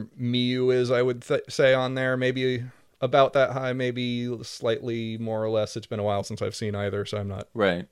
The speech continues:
Speaker 1: got
Speaker 2: right.
Speaker 1: a good direct comparison,
Speaker 2: Well,
Speaker 1: but
Speaker 2: yeah, I mean, I mean, i-, it's kind of, y-, this nebulous thing anyway. You're like, "Oh, this is
Speaker 1: Right.
Speaker 2: good, this is good." You know, I don't know. It's a <laughs>
Speaker 1: Right.
Speaker 2: I mean, there's a quality to it that you can definitely see, but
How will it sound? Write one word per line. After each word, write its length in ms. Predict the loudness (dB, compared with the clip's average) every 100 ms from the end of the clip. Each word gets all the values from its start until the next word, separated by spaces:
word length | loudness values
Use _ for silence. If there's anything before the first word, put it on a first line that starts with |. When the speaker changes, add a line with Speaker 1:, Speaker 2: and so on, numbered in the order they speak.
| -2
Speaker 1:
got 160 | 0 0
Speaker 2:
right. 100 | -2
Speaker 1:
a 40 | _
good 200 | -2 0
direct 280 | 0 0 0
comparison, 380 | -2 0 4 6
Speaker 2:
Well, 100 | 6
Speaker 1:
but 80 | 8
Speaker 2:
yeah, 200 | 8 8
I 40 |
mean, 300 | 6 6 4 2
I 80 | 4
mean, 460 | 4 2 0 -4 -14 _ _ _ _ _ _ _ _ _ _ _ _ _ _ _ _ -20 -8
i-, 40 |
it's 420 | -2 0 0 -2
kind 220 | 4 8 8
of, 240 | 4 -2 -16 -8
y-, 520 | -8 -6 -4 -2 -4 -6 -14 -18 -16
this 300 | -12 -10 -4
nebulous 520 | 2 4 6 4 4
thing 220 | 0 0
anyway. 340 | 2 2 2 2
You're 120 | 4
like, 200 | 2 4
"Oh, 200 | 6 6
this 160 | 6 6
is 60 |
Speaker 1:
Right. 220 | 6 6
Speaker 2:
good, 200 | 6 6
this 240 | 6 2 -2
is 160 | -6
good." 340 | 2 4 4 0 -8
You 140 | -4 -2
know, 120 | 2
I 120 | 2
don't 140 | 2 -2
know. 160 | -6
It's 200 | -10 -12
a 100 | -14 -16 -20 -20 -20
<laughs> 420 | _ -20 _ -12 2
Speaker 1:
Right. 400 | 6 8 8 6
Speaker 2:
I 80 | 6
mean, 280 | 6 6 2 8
there's 260 | 10 10
a 60 | 6
quality 400 | 10 10 10 6
to 220 | 2 2
it 120 | 2
that 100 | 0
you 100 | -6
can 120 | -6 0
definitely 320 | 0 0 -2
see, 480 | -2 -2 0 -2 -4
but 440 | 0 2 2 -2